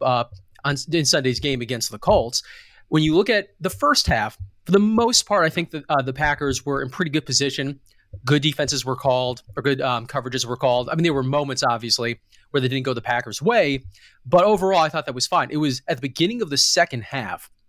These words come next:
where I think you really saw a lot of these issues with Pettine that have come up before, come up again.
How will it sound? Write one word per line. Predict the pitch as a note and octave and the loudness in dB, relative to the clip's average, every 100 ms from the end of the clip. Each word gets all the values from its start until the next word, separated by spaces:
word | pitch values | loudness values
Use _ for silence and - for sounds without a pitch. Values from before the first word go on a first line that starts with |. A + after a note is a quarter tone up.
| _ - | _ -2
where | C3 | 0
I | |
think | C#3+ | 0
you | C#3+ | -2
really | A2+ C#3 C#3+ | -2 -2 2
saw | - C#3+ C3 | 2 4 4
a | B2 | 2
lot | A#2+ B2 C3 | -2 -2 -2
of | C3 | -2
these | B2+ C#3 | -2 -2
issues | B2+ C3 | -2 -4
with | B2+ - | -6 -4
Pettine | B2 B2 B2 B2+ - _ | -2 -2 -6 -12 -20 _
that | C#3 | 0
have | B2 - | 0 0
come | D3 | -2
up | C3+ B2+ | -2 -4
before, | - C3+ B2+ C3 C3 | -4 -2 0 -2 -6
come | - D3+ C#3 | -6 -4 -4
up | C3+ | -6
again. | G2+ A2+ C#3+ F#2 E2 | -8 -4 -2 -4 -12